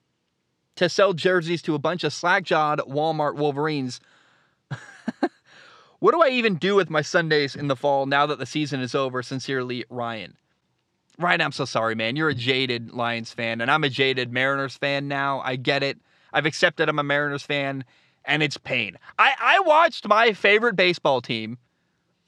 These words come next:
just completely blow it in the bottom of the ninth inning the other day. They were up two runs in the ninth inning. They take out Sewald, who's doing well. They put in <laughs> Robbie Ray, a pitcher who,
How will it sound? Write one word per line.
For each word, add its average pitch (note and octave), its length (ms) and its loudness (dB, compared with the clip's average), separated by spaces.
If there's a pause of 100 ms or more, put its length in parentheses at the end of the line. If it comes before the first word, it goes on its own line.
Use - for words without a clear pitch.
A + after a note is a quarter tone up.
(2250)
just - 500 -2 (640)
completely F#3+ 500 -2
blow B2 300 0
it A2 140 -8
in C3+ 60 -8
the C#3 80 0
bottom C#3+ 240 2
of C3+ 60 -6
the B2+ 80 -4
ninth B2 260 -4
inning A2 160 -8
the A2 80 -14
other G2 160 -14
day. G2 140 -18 (580)
They C#3+ 100 -2
were D#3 100 2
up D3+ 80 -4
two F#3+ 140 -4
runs E3 260 0
in D#3+ 60 -6
the C#3 80 -4
ninth C#3+ 240 -2
inning. C3+ 240 -6 (260)
They D#3 120 2
take F#3+ 280 0
out F3 360 4 (520)
Sewald, E3 460 0
who's D3 100 -4
doing F3+ 240 2
well. C#3+ 240 4
They D3 100 0
put F3 180 2
in E3 240 -2 (160)
<laughs> D#3+ 180 -2
Robbie G#3 260 0
Ray, G3 420 -2 (240)
a G#3 360 -10
pitcher A3 380 0
who, G#3 220 -2